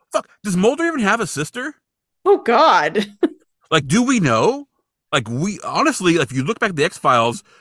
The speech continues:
Speaker 1: we only have Mulder and, like, you know, like,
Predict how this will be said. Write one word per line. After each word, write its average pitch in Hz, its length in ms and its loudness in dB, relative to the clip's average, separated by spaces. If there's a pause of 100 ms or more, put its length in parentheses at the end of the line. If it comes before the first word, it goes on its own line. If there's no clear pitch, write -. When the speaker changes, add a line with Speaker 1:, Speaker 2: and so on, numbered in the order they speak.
(100)
Speaker 1:
we 135 180 -2
only 202 360 -2
have 135 360 -2
Mulder 113 680 -4 (380)
and, 113 260 -4
like, 117 380 -2
you 135 80 -8
know, 120 160 -4
like, 110 180 -6